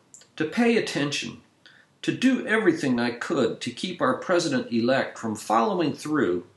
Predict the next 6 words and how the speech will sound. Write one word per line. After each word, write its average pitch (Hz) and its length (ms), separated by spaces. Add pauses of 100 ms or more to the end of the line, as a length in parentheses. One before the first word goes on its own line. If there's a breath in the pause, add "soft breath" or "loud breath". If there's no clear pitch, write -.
(380 soft breath)
on 131 180
his 139 200
most 175 380
outrageous 135 840 (180)
campaign 131 580
promises. - 880